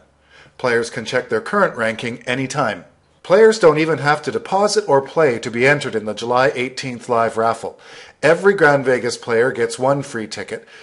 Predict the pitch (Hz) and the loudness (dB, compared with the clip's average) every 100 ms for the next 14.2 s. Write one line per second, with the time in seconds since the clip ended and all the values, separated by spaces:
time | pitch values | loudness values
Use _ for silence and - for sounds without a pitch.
0 | - - 135 175 240 214 156 147 143 127 | -18 -10 4 6 6 4 0 0 -4 -4
1 | - 170 196 147 120 - - 143 - 165 | -6 -2 -2 -2 -4 -4 -4 -4 0 0
2 | 160 196 175 95 - _ _ _ _ _ | 2 4 4 2 -8 _ _ _ _ _
3 | - 170 190 139 151 147 - 180 185 151 | 0 2 2 2 -2 -4 -4 0 2 0
4 | 147 123 127 123 120 - 139 143 - 180 | -2 -4 2 2 2 2 0 0 -4 -6
5 | 214 - 131 139 220 - 131 127 - - | -6 -10 -4 -4 -4 -4 -6 -6 -12 -20
6 | - 135 143 233 - 220 202 170 185 262 | -6 0 2 0 0 2 2 2 4 4
7 | - 196 226 156 - 120 - - - - | 6 6 6 2 -2 -4 -4 -12 -14 -16
8 | - - - _ - 139 247 185 143 160 | -20 -20 -20 _ -4 4 4 6 6 6
9 | 156 135 117 113 135 - 151 156 151 139 | 4 4 0 0 -6 0 2 2 2 -2
10 | - 123 120 143 185 143 123 127 127 135 | -2 -2 4 4 4 2 0 -4 -6 -6
11 | 120 117 139 185 165 135 135 170 117 113 | -4 0 0 0 0 2 0 -2 -8 -2
12 | 143 180 160 120 117 123 139 - 104 - | -2 -2 -6 -4 -4 -4 -8 -10 -14 -14
13 | 95 - 113 110 110 113 113 131 - 131 | -14 -8 -6 -2 0 0 0 -6 -8 -10
14 | 95 - | -12 -20